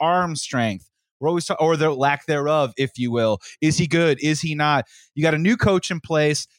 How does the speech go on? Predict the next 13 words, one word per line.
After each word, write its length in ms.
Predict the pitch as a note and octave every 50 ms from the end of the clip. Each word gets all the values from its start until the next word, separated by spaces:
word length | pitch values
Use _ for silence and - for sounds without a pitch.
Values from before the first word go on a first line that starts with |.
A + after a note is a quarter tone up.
| _
You 80 | - B2
got 120 | C#3 C3+
a 20 | C3
guy 220 | A#2+ D3 D3+ E3 E3
like 180 | E3 D#3 D3+
Tyreek 400 | - - E3 E3 E3 D#3+ D#3+ -
Hill 240 | - D#3 D3+ D3 D3
now 160 | C#3+ C#3+ C#3+
on 100 | C#3+ C#3
the 60 | C#3
team. 380 | B2+ - - C#3+ C#3 C#3 C3+ C3
Tyreek 340 | - - D3 D#3 D#3+ D#3 -
Hill 240 | - D#3 D3 D3